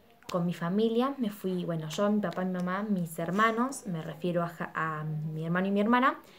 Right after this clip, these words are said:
y cada uno con su respectiva pareja, o sea, mi hermano con su novia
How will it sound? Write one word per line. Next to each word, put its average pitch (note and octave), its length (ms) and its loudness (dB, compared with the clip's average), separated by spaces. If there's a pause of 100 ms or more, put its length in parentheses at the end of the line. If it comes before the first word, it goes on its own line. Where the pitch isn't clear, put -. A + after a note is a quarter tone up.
(260)
y G3 80 -8
cada G3 260 8
uno G#3+ 200 2
con F3+ 140 2
su E3 120 -4
respectiva E3+ 680 -4
pareja, C#4 460 4
o F#3 60 -4
sea, D#3+ 140 -4
mi D#3+ 80 -4
hermano D#3+ 280 -4
con G#3 140 -2
su A#3+ 100 0
novia A3+ 560 2